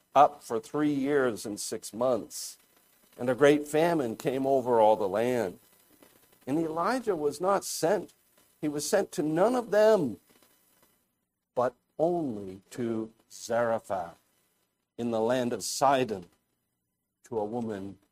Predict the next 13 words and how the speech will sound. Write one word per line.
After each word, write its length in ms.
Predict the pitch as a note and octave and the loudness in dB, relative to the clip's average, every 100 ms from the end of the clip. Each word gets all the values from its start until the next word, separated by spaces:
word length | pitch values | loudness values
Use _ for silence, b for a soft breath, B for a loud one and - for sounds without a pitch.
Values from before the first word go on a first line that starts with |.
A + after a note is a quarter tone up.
| _ | _
who 80 | A2 | -10
was 300 | F#2+ F#2 F#2+ | -8 -10 -12
a 20 | |
widow." 560 | F2+ G2+ G#2+ G#2 F#2 E2+ _ _ _ _ _ _ _ _ _ _ _ _ | -10 -8 -6 -8 -10 -16 _ _ _ _ _ _ _ _ _ _ _ _
The 80 | A#2+ | -12
significance 880 | - D3+ C3+ F3 G3+ - C3+ G2 - | -4 0 4 4 4 2 0 -4 -4
of 240 | G#2+ G#2 _ _ _ _ _ _ - | -4 -6 _ _ _ _ _ _ -10
Elijah's 540 | B2+ D#3 F#3 E3 A#2 | 0 2 2 0 -6
going 520 | - A#2+ C#3+ D3 A2 A2 | -4 0 2 2 -2 -8
to 340 | C3+ B2 A#2 | -8 -6 -6
a 80 | A#2+ | -6
widow 560 | A#2+ E3+ C#3+ A2 G#2 - | -2 0 2 0 -2 -6
in 320 | A2 G#2 G#2 | -4 -4 -8